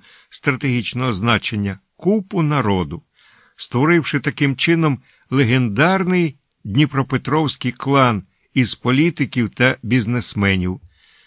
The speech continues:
Коли його змінив на посаді Ющенко,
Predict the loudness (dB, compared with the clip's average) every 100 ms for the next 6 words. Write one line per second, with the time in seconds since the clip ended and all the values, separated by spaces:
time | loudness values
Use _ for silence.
0 | _ _ 0 2 4 4 4 2 0 2
1 | 2 2 0 0 0 0 0 0 2 0
2 | 0 -4 -4 -6 -10